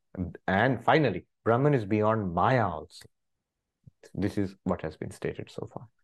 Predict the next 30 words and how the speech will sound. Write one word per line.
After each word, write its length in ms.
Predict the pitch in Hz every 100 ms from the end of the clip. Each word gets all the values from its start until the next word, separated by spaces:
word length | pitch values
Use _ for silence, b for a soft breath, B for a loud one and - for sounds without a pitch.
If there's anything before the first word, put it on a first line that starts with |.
| _ _ _ _ _ _ - 92
Good. 160 | 104 - _ b b -
Let 140 | 117
me 80 | 131
take 180 | 127 131
a 60 | 131
couple 260 | 131 135
of 140 | 131 -
questions. 680 | 156 - 196 214 - - _ _ _ _ _ _
Sriram 300 | 127 123 123
says, 400 | 117 120 120 117
"Go 180 | 120 135
ahead 240 | 131 131 127
and 140 | 123
enjoy 320 | 117 127 127
life 220 | 120 120
success, 320 | 117 113 123 123
but 180 | 120 117
intelligently, 640 | 117 117 127 117 123 120
do 100 | 113
you 80 | 113
mean 220 | 117 120
doing 280 | 113 113 110
work 220 | 113 113
as 140 | 117 110
worship?" 360 | 107 113 131 - -
No, 120 | 208
that's 240 | 143 156
already 300 | 151 160 180
spiritual 360 | 180 135 117 98
practice. 500 | 92 80 - -